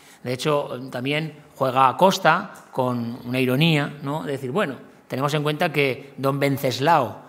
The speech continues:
Aiguals de Izco ya ha muerto, luego no puede ser la V,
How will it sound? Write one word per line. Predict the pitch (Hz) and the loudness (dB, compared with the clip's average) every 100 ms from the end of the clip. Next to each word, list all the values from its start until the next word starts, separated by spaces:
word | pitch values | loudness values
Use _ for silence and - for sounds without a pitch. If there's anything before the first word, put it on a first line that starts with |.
| - | -10
Aiguals | - 127 135 151 | -2 2 4 4
de | 143 | 4
Izco | 170 170 123 | 0 0 0
ya | 127 | 0
ha | |
muerto, | 143 180 175 - | 0 -2 -4 -6
luego | 135 127 | -4 -6
no | 131 | -6
puede | 139 131 | -4 -4
ser | 127 143 135 - - _ | -2 -4 -4 -12 -20 _
la | 127 123 | 0 4
V, | 165 156 123 - | 6 6 2 -4